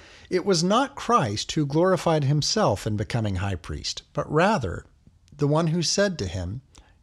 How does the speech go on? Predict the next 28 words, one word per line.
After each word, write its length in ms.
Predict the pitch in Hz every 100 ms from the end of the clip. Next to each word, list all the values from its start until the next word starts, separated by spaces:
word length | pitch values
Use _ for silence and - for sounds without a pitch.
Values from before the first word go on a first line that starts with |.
| _ -
'You 180 | 110
are 80 | 101
my 180 | 92 87
son. 600 | 85 - 110 73 76 - _ _ _ _
This 220 | 208 202
day 360 | - 156 143 139
I 160 | 127
have 300 | 117 113 98
begotten 520 | - 98 110 113 90 78
you.' 220 | - - _ _ _ _ _ - -
Just 220 | 160 -
as 140 | 127
he 80 | 123
says 320 | - 127 117
in 80 | 117
another 320 | 113 135 190
place, 520 | 113 - 95 - - - _ _ _ _ _ - - -
'You 220 | 113 110
are 100 | 101
a 80 | 92
priest 440 | - 135 151 - -
forever, 640 | - - 131 110 92 - - - - - -
according 480 | 131 - 180 202 202
to 100 | 185
the 180 | 170 - _ _ -
order 480 | 143 131 95 85 - -
of 140 | 110
Melchizedek.' 760 | 123 120 - 143 90 78 - -